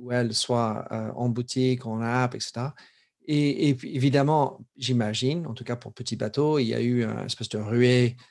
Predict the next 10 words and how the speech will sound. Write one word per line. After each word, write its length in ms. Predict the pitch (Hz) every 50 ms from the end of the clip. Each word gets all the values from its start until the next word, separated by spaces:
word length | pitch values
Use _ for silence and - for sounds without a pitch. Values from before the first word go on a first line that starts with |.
| _ _ _ _
sur 500 | _ - - - - - 135 131 120 117
les, 300 | 113 113 113 113 113 113
l'e-commerce 1000 | 113 113 113 123 123 123 123 117 110 117 117 131 147 156 135 - - - - - - - - _ _ _ _ _ _ _ _ _ _ _ _ _ _ _ _ _ _ _ _ _
parce 240 | - 151 143 - -
que 100 | - 160
magasin 440 | 139 135 131 123 127 131 123 123 110
fermé 760 | - - 120 107 120 123 131 147 160 165 170 175 170 - - -
et 220 | 151 139 135 135 -
où, 400 | 175 147 139 147 147 135 127 123
euh, 720 | 120 120 120 - - - - 98 98 76 76 78 -